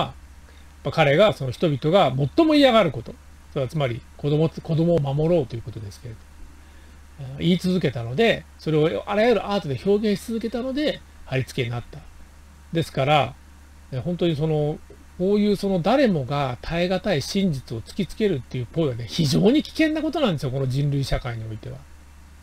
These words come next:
まさにそれをなさってるのだなっていうふうって、本当に敬意をですね、えー、表したいと思って、えー、この番組をですね、撮影させていただきました。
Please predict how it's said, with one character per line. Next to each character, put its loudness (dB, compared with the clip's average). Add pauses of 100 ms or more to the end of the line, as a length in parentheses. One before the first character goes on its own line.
(160)
ま -4
さ -4
に 0
そ -2
れ 0
を -2
な -6
さ -4
っ -6
て -12
る -8
の -10
だ -4
な 2
っ -4
て -6
い -2
う -2
ふ -4
う -4
っ -8
て、 -4
本 -4
当 -4
に -4
敬 -2
意 -8
を -12
で -20
す -14
ね、 -2 (400)
え -6
ー、 -4
表 0
し -18
た 0
い -2
と -8
思 0
っ -2
て、 -6 (440)
え -6
ー、 -14
こ -6
の -6
番 -8
組 -8
を -6
で -12
す -12
ね、 -4
撮 -8
影 -6
さ -6
せ -14
て -8
い -8
た -4
だ 0
き -4
ま -4
し -6
た。 -10